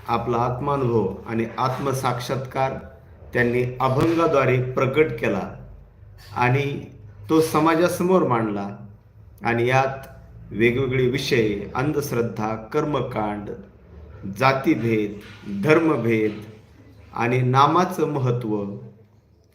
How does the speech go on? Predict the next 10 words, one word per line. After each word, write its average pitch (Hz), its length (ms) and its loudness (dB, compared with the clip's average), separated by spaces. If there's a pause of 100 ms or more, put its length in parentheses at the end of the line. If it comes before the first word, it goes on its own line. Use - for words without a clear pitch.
(680)
अशा 170 500 2
वेगवेगळ्या 160 540 4
विषयाचे 131 760 -2
अभंग 131 520 0 (920)
त्यांनी 117 640 0 (800)
त्यातून 143 420 2
समाजाचं 120 840 -2
प्रबोधन 117 540 2
केलेलं 95 260 -6
आहे. - 280 -10